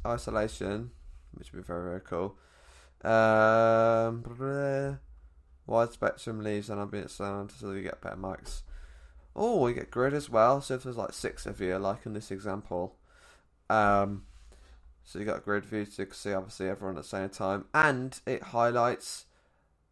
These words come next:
whoever's talking, like on Zoom, which is pretty cool. Portrait mode is another new one.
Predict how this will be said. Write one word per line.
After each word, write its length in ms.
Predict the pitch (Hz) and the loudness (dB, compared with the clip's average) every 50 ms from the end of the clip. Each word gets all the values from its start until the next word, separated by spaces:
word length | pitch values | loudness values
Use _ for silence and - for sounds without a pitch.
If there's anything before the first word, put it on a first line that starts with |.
| _ _ _ _ _ _ _ _ | _ _ _ _ _ _ _ _
whoever's 320 | 123 120 - - 113 - | -4 -2 -2 -4 -6 -8
talking, 500 | - - 110 104 110 113 - - 113 107 | -4 0 0 0 0 0 -4 -4 -4 -2
like 260 | 107 104 110 113 - | -2 -2 -4 -4 -4
on 200 | 113 104 104 104 | -4 -2 -2 -4
Zoom, 420 | 104 101 107 104 101 101 104 110 110 - | -4 -4 -2 -2 0 0 -2 -4 -6 -12
which 140 | - - - | -16 -16 -16
is 100 | - - | -18 -18
pretty 220 | - - - - - | -14 -14 -14 -14 -10
cool. 320 | - 104 85 87 87 - - - - - - - | -6 -4 -4 -4 -4 -8 -14 -20 -18 -18 -14 -4
Portrait 420 | - 147 131 - - - 120 90 | 0 0 0 0 0 -2 -2 -2
mode 340 | 73 98 101 101 104 101 92 | 0 0 0 0 0 0 -2
is 120 | 107 - 104 | -4 -6 -4
another 260 | 104 101 98 - 95 | -6 -6 -4 -4 -4
new 200 | 101 98 101 95 | -4 -4 -4 -4
one. 280 | 95 101 101 107 110 | -2 -2 -2 -2 -4